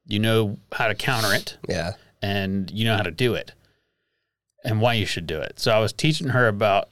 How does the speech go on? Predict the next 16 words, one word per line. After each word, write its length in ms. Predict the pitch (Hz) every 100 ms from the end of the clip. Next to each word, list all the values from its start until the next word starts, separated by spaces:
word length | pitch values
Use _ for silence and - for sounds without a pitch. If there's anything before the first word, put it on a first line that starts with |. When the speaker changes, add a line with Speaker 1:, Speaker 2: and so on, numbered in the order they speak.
| -
Speaker 1:
so 160 | - 104
the 80 |
sciatica 520 | 90 120 117 127 143 110
is 120 | 104
a 60 |
nerve 260 | 101 104 107
that 100 | 78
runs 200 | 95 87
all 120 | 98
through 140 | - 95
the 80 |
body, 260 | 87 107 104
but 140 | 87
it 180 | 87 -
coagu-, 760 | - 107 101 104 120 113 98 -
co-, 320 | - 110